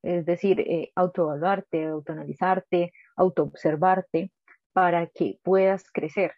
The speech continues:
Entonces, por eso que está bien estar solo, y además necesitamos estar solo para poder crecer. Es, es como hace parte de nuestra vida, no solamente por el tema, mm, de las relaciones,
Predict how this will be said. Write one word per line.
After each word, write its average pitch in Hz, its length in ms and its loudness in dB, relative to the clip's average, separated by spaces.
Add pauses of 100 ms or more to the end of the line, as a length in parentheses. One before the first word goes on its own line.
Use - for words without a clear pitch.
(120)
Entonces, 170 420 -4
por 196 180 0
eso 196 180 0
que 160 240 -8 (880)
está 180 420 -8
bien 214 280 4
estar 202 280 -6
solo, 220 400 -6 (320)
y 170 60 -6
además 160 380 -4
necesitamos 185 800 2
estar 151 300 -6
solo 170 460 0 (300)
para 180 260 0
poder 165 380 0 (560)
crecer. 180 560 -4 (400)
Es, 185 160 -6 (180)
es - 200 -6
como 180 560 0 (340)
hace 190 200 -2
parte 202 300 -4
de 196 40 -2
nuestra 160 320 -6
vida, 170 300 -2 (400)
no 175 140 -4
solamente 185 520 -4
por 185 220 -2
el 156 160 -4
tema, 165 560 -6
mm, 175 240 -4
de 165 120 -2
las 160 140 -4
relaciones, 160 800 -6